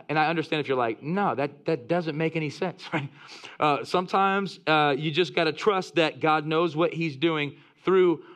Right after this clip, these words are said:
both, right? He-, here's what it means. It's right here because Jesus carries the kingdom. Amen? Jesus is the king of the kingdom, and we see that on display throughout his life. And so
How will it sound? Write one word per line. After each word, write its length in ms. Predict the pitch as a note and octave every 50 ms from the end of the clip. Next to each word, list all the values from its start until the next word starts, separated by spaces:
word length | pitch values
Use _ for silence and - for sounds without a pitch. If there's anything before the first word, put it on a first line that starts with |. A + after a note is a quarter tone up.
| - -
both, 480 | A#2+ A2+ A2 G3+ G3+ D#3+ A#2+ G#2 - B2
right? 260 | C#3+ D3+ D#3 D3+ D3+ - - - - _
He-, 200 | - F#3 E3+ D#3+
here's 220 | F3+ F#3+ F#3+ F3+ D#3+
what 100 | F3+ E3+
it 80 | D#3+
means. 300 | D3+ D3 B2+ A2+ G2+ - - -
It's 180 | C#3+ C#3+ - -
right 300 | B2+ C3 F3 - F3 B2
here 180 | E3+ F#3+ F#3
because 380 | E3+ D3+ C#3+ - C#3+ C3 A2+ G#2+
Jesus 500 | G2+ - - D3 F3 F3+ E3+ C3+ C3+ -
carries 460 | - - - D#3+ D3+ D3 C#3+ C3+ -
the 80 | - A#2+
kingdom. 400 | - - B2 A2 G2 E2+ D2+ D#2
Amen? 360 | E2+ A2 A#2+ C3 C3+ C#3+ C#3 C3+ - - _ _ _ _ _ _ _ - C3
Jesus 480 | A#2+ D#3+ F#3 G3+ G3+ E3 F3+ E3+ F3 - -
is 300 | E3+ E3+ E3 E3 C3+ A2+
the 140 | B2+ D#3 -
king 680 | - - - G#3 G3 F3 D#3 C#3+ C#3 D3 D3+ D3+ - - - _ _ _ - _ _ -
of 200 | - D3+ D3+ C#3
the 80 | C3+ C#3
kingdom, 480 | C#3 - F#3+ F#3+ F#3 D3+ C3+ C3 C3 -
and 140 | C#3 C#3 C#3
we 80 | C3
see 260 | C3 - - G3 F#3+
that 240 | D#3+ D3+ D3 C#3+ -
on 200 | C#3 D3+ D3 C#3+
display 400 | C3+ C3 - - - E3+ E3 D#3+
throughout 360 | D#3 D#3 D3 C#3+ C3+ B2+ A#2+
his 160 | B2 A#2+ G#2+ B2+
life. 300 | D#3 E3 D3+ A#2+ A2 - - _ _ _ _ _ _ _ - - - _
And 100 | - C#3+
so 280 | - - F3 D#3 C3+